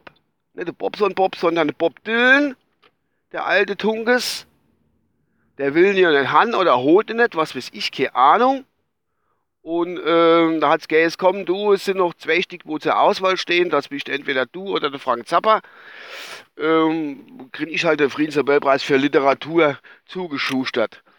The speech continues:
Ja, das ist doch Podcasten hinher. Äh, ja gut, der Frank Zappa hat auch noch Lieder gespielt. Das will ich machen. Äh, Frank Zappa ist eigentlich der Bob Dylan, sorry. Äh, da ich jetzt Erster grad noch mal im Firmengelände bin, muss ich jetzt aussteigen und muss das Tor aufschließen,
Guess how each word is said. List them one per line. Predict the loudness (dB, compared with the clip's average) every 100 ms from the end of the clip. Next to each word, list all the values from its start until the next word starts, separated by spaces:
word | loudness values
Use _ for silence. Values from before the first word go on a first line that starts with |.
| _ _ _ _ _
Ja, | -10 -6 -2
das | -2
ist | -4 -6
doch | -6
Podcasten | -6 -10 -6 -4 -4 -6 -12 -8
hinher. | -8 -6 -4 0 0 0
Äh, | 0 0 0 -2 -6 -14 _ _
ja | -18
gut, | -16 -16
der | -14
Frank | -14 -12
Zappa | -10 -8
hat | -10
auch | -10 -10
noch | -8
Lieder | -10 -14 -18
gespielt. | -18 -20 -20
Das | -20 _ _
will | -20
ich | _ -20
machen. | -20 _ _ _ _ -20 -20 -20 -20 -20 -20 _
Äh, | -10 -8
Frank | -8 -8
Zappa | -4 -2
ist | -2
eigentlich | -4 -10
der | -14
Bob | -20 -18
Dylan, | -18 -14
sorry. | -10 -10 -12 -20 _ _ _ _ _ _ _ -8
Äh, | -4 0 0 0
da | 0 0
ich | 0
jetzt | -4
Erster | -4 -4 -4 -6
grad | -6 -6
noch | -6 -4
mal | -2 -2
im | -2
Firmengelände | -2 -2 -4 -4 -4
bin, | -6 -6 -6
muss | -6 -8
ich | -8 -10
jetzt | -8 -8
aussteigen | -8 -8 -6 -2 -2 -4
und | -6 -8
muss | -10 -10
das | -12 -14
Tor | -10 -8
aufschließen, | -8 -10 -10 -10 -8 -12